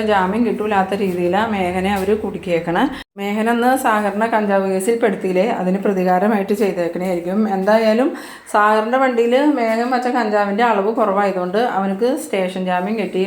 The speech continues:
പക്ഷേ മേഘൻ്റെ വണ്ടിയിൽ നിന്ന് പോലീസ് കണ്ടെടുത്ത കഞ്ചാവ് അളവ് കൂടുതലുള്ളതുകൊണ്ട് അവനക്ക് സ്റ്റേഷൻ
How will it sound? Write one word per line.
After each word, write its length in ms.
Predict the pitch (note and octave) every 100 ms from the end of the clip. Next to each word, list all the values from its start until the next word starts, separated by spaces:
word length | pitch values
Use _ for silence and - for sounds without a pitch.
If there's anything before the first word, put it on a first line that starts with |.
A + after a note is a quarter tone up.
| G3
പക്ഷേ 220 | F3+ G3 G3
മേഘൻ്റെ 420 | F#3+ F#3 F#3 A3
വണ്ടിയിൽ 280 | A3 G3+ F#3+
നിന്ന് 140 | G3+ B3 A3
പോലീസ് 320 | G3 G3 -
കണ്ടെടുത്ത 380 | G3+ F#3+ G3 G3
കഞ്ചാവ് 480 | G3 F3+ F3 F3 A3 - - - - G3
അളവ് 240 | G3+ G#3+ A#3+
കൂടുതലുള്ളതുകൊണ്ട് 920 | A3 G3+ G#3 G#3+ F#3+ F#3 F#3 F#3+ G3+ C4 B3
അവനക്ക് 260 | G3+ G3+ A3
സ്റ്റേഷൻ 360 | A#3 G3 F#3+